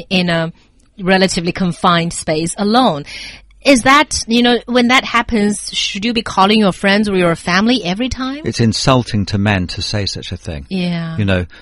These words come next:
Speaker 2: there's absolutely no reason why women should be worried about being with most men in what you call a confined space. I don't know what you mean by that. You mean a lift?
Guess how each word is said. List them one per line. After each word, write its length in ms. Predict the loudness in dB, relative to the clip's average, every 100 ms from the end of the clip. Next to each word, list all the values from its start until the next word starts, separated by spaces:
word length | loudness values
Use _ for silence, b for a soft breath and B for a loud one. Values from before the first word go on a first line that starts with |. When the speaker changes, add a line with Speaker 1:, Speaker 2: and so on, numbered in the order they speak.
| B
Speaker 2:
there's 180 | 2 2
absolutely 460 | 2 -2 -4 -2
no 200 | 2 2
reason 440 | 2 -2 -4 -6 -4
why 160 | -4
women 360 | -4 -4 -6 -8 B B
should 280 | -6 -6 -4
be 80 | -4
worried 360 | 0 0 0
about 380 | -4 -4 -6 -6
being 340 | -6 -6 -6 -6
with 220 | -8 -2
most 320 | -2 -2 -4
men 320 | -6 -6 -8 b b _ -4
in 280 | -2 0
what 180 | -2 -4
you 100 | -8
call 280 | -6 -6 -6
a 40 |
confined 560 | -8 -10 -8 -8 -8 -8
space. 360 | -8 -8 -8 -10
I 80 |
don't 180 | -6 -6
know 80 | -6
what 160 | -8 -6
you 80 |
mean 240 | -6 -6 -6
by 160 | -6
that. 180 | -8 -10 B B
You 140 | -2 0
mean 180 | 2
a 60 | 0
lift? 400 | 0 -4 -6